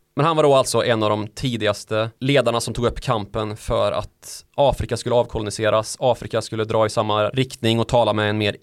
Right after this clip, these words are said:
unison röst. Tyvärr så har ju de här avkoloniseringarna skett alldeles för snabbt. Låter kanske konstigt att säga så. Men det faktum att man då har etablerat en statsapparat under kolonial ledning och sen bara packat ihop och dragit har ju ofta lett till att enskilda har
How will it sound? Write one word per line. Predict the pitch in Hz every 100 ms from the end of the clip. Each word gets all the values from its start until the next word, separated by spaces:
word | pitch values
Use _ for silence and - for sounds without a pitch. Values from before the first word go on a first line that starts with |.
| -
unison | 131 117 - 120 107
röst. | 104 113 - - - - _ _ _ _ - _ _ _ _ _ -
Tyvärr | 147 180
så | 202
har | 185
ju |
de | 156
här | 160 123
avkoloniseringarna | 117 135 113 120 110 113 107 107 127
skett | 117 -
alldeles | 117 104
för | -
snabbt. | - 151 - - - - - _ - 71
Låter | 131 139 131
kanske | 123 127
konstigt | - 131 -
att | 113
säga | 127 117
så. | 135 117 107 _ _ _ _ _
Men | 135
det | 143
faktum | 156 -
att | 135
man | -
då | 123
har | 113 110
etablerat | - 123 117 110 117
en |
statsapparat | 131 139 - 117 113 127 131 -
under | - 123 113 110 113
kolonial | - 127 127 127 139
ledning | 139 127 120 127 101
och | -
sen | 117 107 113
bara | 110
packat | 110 110
ihop | 110 104
och |
dragit | 104 120 110 117 - -
har | 127 117
ju | 110 110 113 _ _ _ _ _ _
ofta | - 147 151
lett | 139 143
till | 139
att | 113 -
enskilda | 131 120 - 110 117
har | 123 117 110